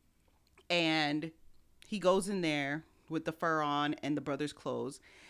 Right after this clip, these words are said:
And he's like, uh, Isaac's like, "Who's that? My son?" And he's like, "Which son?"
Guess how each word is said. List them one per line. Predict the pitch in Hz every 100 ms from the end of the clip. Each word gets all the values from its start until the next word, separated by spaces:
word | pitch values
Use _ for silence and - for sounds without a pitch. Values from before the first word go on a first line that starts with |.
| - -
And | 165 151 143 139 143 - _ _ _ _ _ -
he's | 170 156 139
like, | 120 120 87 52 - - _ _ _
uh, | 147 131 117
Isaac's | 143 147 147 -
like, | - -
"Who's | - 339 254
that? | 220 - - -
My | 170
son?" | 208 294 269 262 262
And | - 160
he's | 202 185 160 165
like, | 156 147 -
"Which | 165 233
son?" | - 170 131 98